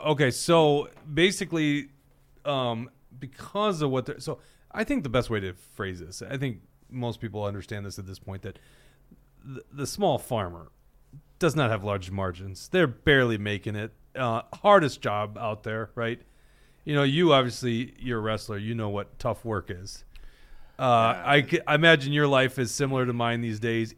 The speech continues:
Speaker 1: Life is, r-, 'cause I, you know, I, I think you knew this. I, I was an infantry officer, grew up in the Army in my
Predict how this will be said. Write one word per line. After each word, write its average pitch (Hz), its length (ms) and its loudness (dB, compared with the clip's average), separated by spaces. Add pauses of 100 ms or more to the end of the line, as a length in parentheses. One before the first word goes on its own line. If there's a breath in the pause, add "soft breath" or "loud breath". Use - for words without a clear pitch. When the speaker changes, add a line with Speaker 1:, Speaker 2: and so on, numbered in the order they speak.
(120)
Speaker 1:
Life 226 460 -4
is, 107 180 -4
r-, 117 100 -14
'cause 151 200 -4
I, 190 140 0 (120)
you 175 120 -8
know, 143 100 0
I, 135 40 0 (200)
I - 40 -10
think 120 200 -8
you 107 60 -6
knew 104 160 -6
this. 101 200 -6
I, 113 100 -4
I 113 260 -8 (180)
was 107 160 -8
an 107 60 -6
infantry 107 280 -6
officer, 101 440 -4
grew 107 200 -6
up - 140 -10
in 98 80 -14
the 101 60 -12
Army 101 320 -4
in 104 180 -8
my 98 280 -8